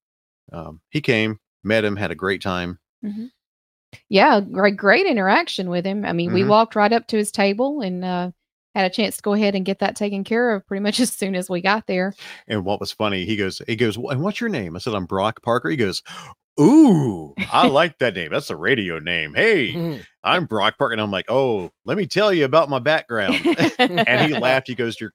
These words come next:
Speaker 1: kidding. I
Speaker 2: <laughs>
Speaker 1: nailed it." <laughs> He,
Speaker 2: Uh,
Speaker 1: he was a ton of fun. He gave us a funny story about Mark Hamill.
Speaker 2: Mm-hmm. Yeah.
Speaker 1: Because Mark Hamill was the Joker.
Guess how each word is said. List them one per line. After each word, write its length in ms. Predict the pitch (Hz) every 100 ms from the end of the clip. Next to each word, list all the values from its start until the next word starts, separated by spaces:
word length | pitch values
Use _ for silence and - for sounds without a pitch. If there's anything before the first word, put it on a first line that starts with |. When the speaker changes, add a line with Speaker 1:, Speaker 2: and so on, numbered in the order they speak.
| -
Speaker 1:
kidding. 560 | - - 131 139 120
I 120 | 104
Speaker 2:
<laughs> 20 | 98
Speaker 1:
nailed 300 | 120 127 113
it." 100 | - - - -
<laughs> 1800 | - - 427 - 240 - 214 - 190 - - 247 - - - - - - 302 311 247 220 208 - _ _ _ _ _ _
He, 280 | - - 107
Speaker 2:
Uh, 160 | 147 143 -
Speaker 1:
he 100 | 135
was 120 | 120
a 60 | 104
ton 200 | 110 98
of 80 | -
fun. 160 | 92
He 80 | 123
gave 180 | 175 160
us 100 | 139
a 60 |
funny 240 | - 127 107
story 420 | - 110 101 92
about 260 | 82 87 -
Mark 200 | 92 82
Hamill. 360 | - 90 78 71
Speaker 2:
Mm-hmm. 460 | 220 277 294 311 349 _ _ _ _
Yeah. 280 | 202 196 262
Speaker 1:
Because 240 | 202 110 -
Mark 200 | 110 98
Hamill 260 | 110 98 95
was 120 | 87
the 100 | 95
Joker. 440 | 92 85 - 78